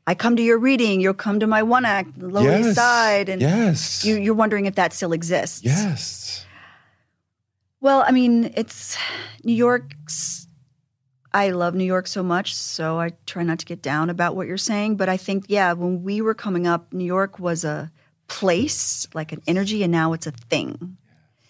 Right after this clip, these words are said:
Speaker 1: You know, it's, it, I think that, you know, but the mediums have changed.
Speaker 2: The
Speaker 1: You know?
Speaker 2: mediums have changed.
Speaker 1: So the, you know,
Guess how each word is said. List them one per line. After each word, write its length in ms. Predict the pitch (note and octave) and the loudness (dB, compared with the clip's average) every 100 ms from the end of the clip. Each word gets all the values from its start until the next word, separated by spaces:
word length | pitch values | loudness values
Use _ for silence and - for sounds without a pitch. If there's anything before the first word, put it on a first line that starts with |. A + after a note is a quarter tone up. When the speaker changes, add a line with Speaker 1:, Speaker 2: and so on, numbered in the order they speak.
| _ _ _ _ _ | _ _ _ _ _
Speaker 1:
You 140 | E3 | -2
know, 300 | D#3+ D#3 D#3+ | 0 0 0
it's, 560 | D#3+ D#3 - - - - _ - | -2 -2 -2 -2 -4 -8 _ -14
it, 140 | - - _ - | -14 -14 _ -4
I 120 | F3+ | -2
think 440 | F3 G3 F3+ - | -2 -2 -2 -2
that, 340 | - D#3 D#3 - - - | -4 -2 -2 -6 -12 -8
you 100 | F#4 | -2
know, 180 | A#3+ F3+ | 0 0
but 140 | G3 G3 _ _ _ - | -4 -8 _ _ _ 0
the 60 | G#3+ | 4
mediums 460 | A3 C4+ C4 A#3+ | 6 6 4 2
have 100 | G3+ | -2
changed. 640 | - D3+ C#3 D#3 - - - _ _ _ _ _ | -4 -4 -4 -8 -12 -20 -20 _ _ _ _ _
Speaker 2:
The 80 | - | -2
Speaker 1:
You 60 | F2 | 2
know? 60 | |
Speaker 2:
mediums 440 | E2 F#2 F2 D#2 - | 2 2 2 0 -2
have 140 | D#2+ | -6
changed. 480 | - C#2+ C2 C2 - | -8 -8 -8 -2 0
Speaker 1:
So 380 | G3+ F3 F3 F3 | 2 2 2 0
the, 680 | E3+ D#3+ D#3 D#3 D3+ D3+ - _ - | 0 0 -2 -4 -6 -10 -14 _ -6
you 100 | F#3 | -2
know, 160 | D#3+ | -2